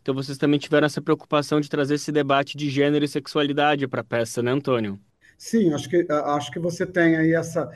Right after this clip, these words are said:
Speaker 2: essa, essa, tem essa, essa, esse jogo aí, né, com essa ideia da boneca,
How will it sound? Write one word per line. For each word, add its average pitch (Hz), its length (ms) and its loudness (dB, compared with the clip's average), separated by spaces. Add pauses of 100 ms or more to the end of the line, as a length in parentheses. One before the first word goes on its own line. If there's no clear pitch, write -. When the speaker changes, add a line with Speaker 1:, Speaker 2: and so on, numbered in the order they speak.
(160)
Speaker 2:
essa, 151 240 -6
essa, 147 540 0 (360)
tem 175 120 2
essa, 175 280 0
essa, 156 460 0
esse 151 420 -2
jogo 147 800 4
aí, 139 200 4
né, 165 160 4
com 170 100 -4
essa 147 140 -6
ideia 147 160 0
da 139 100 -2
boneca, 180 960 2